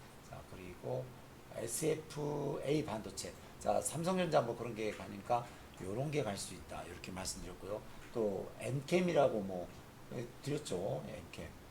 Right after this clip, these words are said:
자, 이, 요 제일 바닥에 줬잖아요. 이거 오늘 장중에 몇 프로 갔을까요? 장중에 십사 프로, 거의 십육 프로 갔고, 그다음에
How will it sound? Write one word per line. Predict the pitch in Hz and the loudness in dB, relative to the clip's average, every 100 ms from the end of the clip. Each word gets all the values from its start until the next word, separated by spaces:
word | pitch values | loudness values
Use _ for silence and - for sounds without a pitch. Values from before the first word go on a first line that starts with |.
| - - | -16 -12
자, | - - | -8 -2
이, | 143 147 139 | 0 2 2
요 | 139 143 131 - | 2 2 -2 -2
제일 | - 143 | 2 2
바닥에 | - 120 147 | 2 4 4
줬잖아요. | 123 110 - 92 | 4 -2 -4 -6
이거 | 104 107 - - - | -6 -8 -10 -14 -4
오늘 | 117 127 | -2 0
장중에 | - 123 127 120 | 0 -2 0 0
몇 | 98 98 | -2 0
프로 | 127 | 0
갔을까요? | 110 - 98 101 127 - - - - | 0 -2 -2 -2 -4 -8 -16 -16 -14
장중에 | - 104 98 98 104 123 - - - - - - - - - - - - | -10 -8 -8 -6 -6 -6 -12 -14 -16 -16 -16 -16 -16 -16 -16 -16 -16 -10
십사 | - 160 - 165 | -4 -2 2 2
프로, | - 101 | 2 -4
거의 | 107 107 | -2 -2
십육 | 104 - 170 170 | -2 -2 -2 -2
프로 | 131 | -2
갔고, | 90 87 - | -2 -4 -8
그다음에 | 95 104 101 113 | -2 -2 0 -4